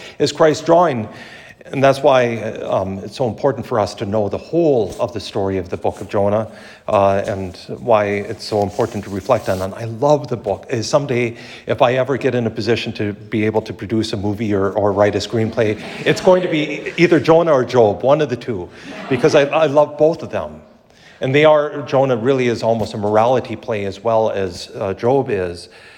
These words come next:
But we, like I said, we know that story of up to that fish, but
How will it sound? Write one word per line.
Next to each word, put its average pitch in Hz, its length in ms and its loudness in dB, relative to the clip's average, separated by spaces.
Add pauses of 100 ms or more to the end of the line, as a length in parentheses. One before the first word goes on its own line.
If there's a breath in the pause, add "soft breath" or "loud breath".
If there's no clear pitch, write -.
(320 loud breath)
But - 560 -4
we, - 480 -6
like 113 320 -2
I 123 40 -6
said, 120 220 2
we 110 120 0
know 131 180 6
that 117 220 2
story 135 400 4
of 104 260 0
up 123 200 0
to 127 100 -2
that 107 260 2 (300)
fish, 117 340 2
but - 460 -2